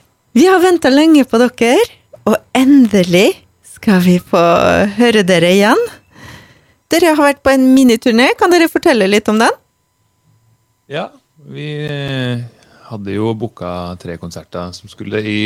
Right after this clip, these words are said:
Speaker 2: spilles i februar, og det kunne ikke bli noe av. Så ble det flyttet til april, og nå ble det en litt større turné nå da i, i mai, så vi, vi skulle,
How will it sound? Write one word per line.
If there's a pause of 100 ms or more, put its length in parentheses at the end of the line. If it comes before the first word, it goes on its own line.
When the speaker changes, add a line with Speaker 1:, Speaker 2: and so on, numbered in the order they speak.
(180)
Speaker 2:
spilles
i
februar,
og
det
kunne
ikke
bli
noe
av. (580)
Så
ble
det
flyttet
til (480)
april, (180)
og
nå
ble
det
en
litt
større
turné
nå
da
i, (260)
i
mai,
så
vi, (1120)
vi
skulle,